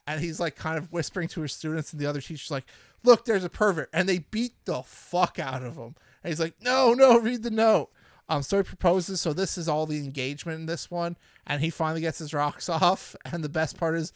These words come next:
first time they do it, she just touches it. And, uh,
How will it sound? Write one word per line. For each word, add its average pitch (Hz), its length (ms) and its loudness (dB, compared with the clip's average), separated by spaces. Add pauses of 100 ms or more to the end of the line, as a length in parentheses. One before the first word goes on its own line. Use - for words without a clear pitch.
(220)
first - 300 -6
time 156 160 -2
they 143 100 -4
do 156 180 -2
it, 156 180 0
she 175 180 -10
just 240 220 -4
touches 151 400 -4
it. 143 220 -6
And, 135 360 -8 (1400)
uh, 143 260 0